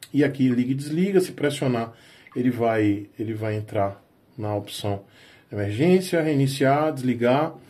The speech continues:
Então é um celular que é igual a um celular convencional, só que ele é um celular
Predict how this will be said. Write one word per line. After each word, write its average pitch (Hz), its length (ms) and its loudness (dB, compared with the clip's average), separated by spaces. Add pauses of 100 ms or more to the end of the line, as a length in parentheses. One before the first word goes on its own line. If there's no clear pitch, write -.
(360)
Então 170 520 2
é 165 80 4
um 190 100 4
celular 185 520 6
que - 200 2
é 233 180 6 (120)
igual 214 320 6
a - 20 6
um 262 80 6
celular 185 460 6
convencional, 202 580 2
só 226 280 4
que 254 280 6
ele 214 240 10
é 233 100 6
um 247 80 4
celular 196 640 4